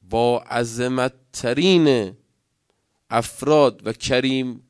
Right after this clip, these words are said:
با کرامت ترین افراد در خلقت پیغمبر بود که گفتم، و او به جامعه، جامعه رو تکریم کرد، کرامت بخشید.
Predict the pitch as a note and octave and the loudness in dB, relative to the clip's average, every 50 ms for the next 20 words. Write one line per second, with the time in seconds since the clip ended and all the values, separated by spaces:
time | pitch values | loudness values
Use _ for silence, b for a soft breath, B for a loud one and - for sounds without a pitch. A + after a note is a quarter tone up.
0 | _ _ - A#2 A#2+ A#2+ A#2+ - - C3 A#2+ A#2+ B2 B2 B2 B2+ B2 B2+ - _ | _ _ -4 -4 -2 -2 -4 -4 -4 0 0 2 2 2 2 0 0 -2 -4 _
1 | _ - - B2 C3+ D#3+ F3 E3+ D#3+ C#3 A2 G2+ - _ _ _ _ _ _ _ | _ -6 -4 2 4 6 8 8 8 6 2 -2 -8 _ _ _ _ _ _ _
2 | _ _ - A#2 B2 - - B2 C#3 D3 C#3+ C#3 A2+ A2 A2+ A2 A2 A2 - - | _ _ -8 -8 -8 -8 -8 -4 0 0 0 0 -2 -4 -4 -4 -4 -6 -8 -6
3 | A#2+ A#2 A#2 A2 C3 A2+ - _ - A2 A2+ G#2+ A2 A2 A2+ A2 B2+ C#3 D#3 D#3+ | -6 -6 -4 -2 -2 -4 -4 _ -6 -6 -4 -4 -4 -4 -4 -4 -4 -4 -4 -4
4 | E3 E3 - - A#2+ A2+ C3+ C#3+ C#3 - D#3+ D#3+ D#3+ D#3+ - _ _ _ _ _ | -6 -8 -8 -8 -8 -6 -6 -6 -6 -4 -2 -2 -2 -2 -4 _ _ _ _ _
5 | _ _ _ _ _ _ _ _ _ _ _ _ _ A#2 C3 C#3+ - F3+ G#3 G3+ | _ _ _ _ _ _ _ _ _ _ _ _ _ -6 -6 -4 -4 -4 -6 -4
6 | F3 D#3+ C3 B2+ C3 B2 B2 B2 B2 B2+ C#3 E3+ G3 F#3 - _ _ _ _ _ | -4 -6 -4 -4 -4 -4 -4 -4 -6 -6 -6 -6 -6 -8 -10 _ _ _ _ _
7 | _ _ _ _ _ _ _ _ _ _ _ _ _ - C3 A#2+ A#2 A#2+ A#2+ B2+ | _ _ _ _ _ _ _ _ _ _ _ _ _ -4 -2 -2 -2 -2 -2 -4
8 | C#3+ F3 A2+ - - - C3 A#2 A2+ - - A#2+ A#2+ D3+ E3 D#3+ C3+ G#2+ F#2+ - | -4 -4 -6 -8 -8 -8 -8 -8 -8 -8 -8 -4 0 2 2 2 2 0 -4 -10
9 | - F#2 F2 D#2+ D#2 - _ _ _ _ _ _ _ _ _ _ _ _ _ _ | -12 -14 -14 -14 -18 -20 _ _ _ _ _ _ _ _ _ _ _ _ _ _
10 | _ _ _ _ _ _ _ _ - - A2+ G#2+ A2 A2 A2+ B2 C#3+ C#3 - - | _ _ _ _ _ _ _ _ -16 -14 -8 -6 -6 -6 -2 0 0 0 0 -2
11 | _ E2+ E2 - - - - E2+ _ | _ -20 -18 -18 -18 -20 -20 -20 _